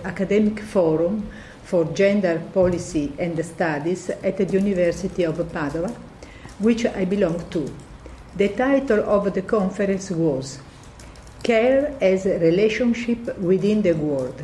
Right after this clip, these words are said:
Is Female Wisdom Construction or Constriction? My own contribution, entitled Having to Give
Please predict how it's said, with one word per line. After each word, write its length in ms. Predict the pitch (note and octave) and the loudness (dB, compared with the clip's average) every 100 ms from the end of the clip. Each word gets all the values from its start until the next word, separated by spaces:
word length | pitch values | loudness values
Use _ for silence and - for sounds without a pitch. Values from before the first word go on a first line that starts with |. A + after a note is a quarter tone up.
| C#3 - - - - | -14 -16 -18 -20 -2
Is 340 | - C#4 C#4 A#3+ - | 2 4 4 0 0
Female 400 | B3+ B3 A#3+ A3+ | 0 4 4 4
Wisdom 680 | G3 G#3 F#3 D#3+ D#3 D3 - - - - | 4 2 2 0 -2 -2 -8 -14 -18 -6
Construction 1080 | - A3 G#3+ - G3 G3+ - - D3+ D3 D3 - - - - | 0 2 0 -4 -4 -4 -4 0 0 0 -6 -10 -18 -20 -4
or 220 | G#3+ G3+ G3+ - | 2 4 2 -2
Constriction? 1080 | F#3 D#3+ - - F#3 F#3+ - A#3+ A#3 A#3+ - - - - - - - - - - - - - - | -4 -4 -6 -4 -4 -4 -4 0 2 2 -2 -12 -18 -20 -20 -20 -20 -16 -16 -16 -18 -18 -12 0
My 220 | G#3 G#3+ G#3+ | 4 4 4
own 320 | C4 E4 D#4+ C#4+ | 4 4 2 4
contribution, 920 | A3+ G#3+ G#3+ G3+ F#3 - F3+ F#3 A3 - | 2 4 4 4 2 2 0 0 -2 -2
entitled 800 | F#3 F3+ - G#3+ G#3+ G#3+ E3 A3 - - - - - - | 0 0 0 0 0 2 0 0 -6 -14 -16 -16 -16 -12
Having 760 | - A3 B3 C4 C4+ C4 - | 0 4 4 4 4 2 0
to 220 | - G#3+ F#3+ | 0 0 2
Give 260 | D#3 A#3 | 2 2